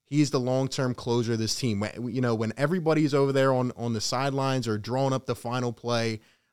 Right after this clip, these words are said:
um, Doc's telling you guys what to do, is it like, "We all trust in Joel. Let him go get a bucket and, and we live or die with it"?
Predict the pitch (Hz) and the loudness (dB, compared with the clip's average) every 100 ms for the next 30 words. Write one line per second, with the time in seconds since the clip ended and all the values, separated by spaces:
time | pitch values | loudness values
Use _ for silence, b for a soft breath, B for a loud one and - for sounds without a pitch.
0 | - 107 104 98 127 131 - 143 123 123 | -6 -4 -4 -2 0 0 -2 -2 0 2
1 | 120 120 113 117 117 120 117 b b _ | 2 2 0 -2 0 0 0 b b _
2 | 127 123 123 123 120 - 107 147 165 131 | -2 0 2 2 2 -2 0 2 2 4
3 | 139 143 - 147 127 - 117 110 113 110 | 4 4 2 0 0 0 -2 0 0 2
4 | 110 101 92 - _ 107 117 147 127 147 | 0 -2 -6 -14 _ -10 -4 -2 0 2
5 | 139 135 139 131 117 104 131 143 120 117 | 4 4 6 4 2 2 0 2 0 0
6 | 113 117 120 117 117 113 107 107 98 - | -2 -2 -2 0 -2 -2 -2 -2 -4 -10
7 | - | -20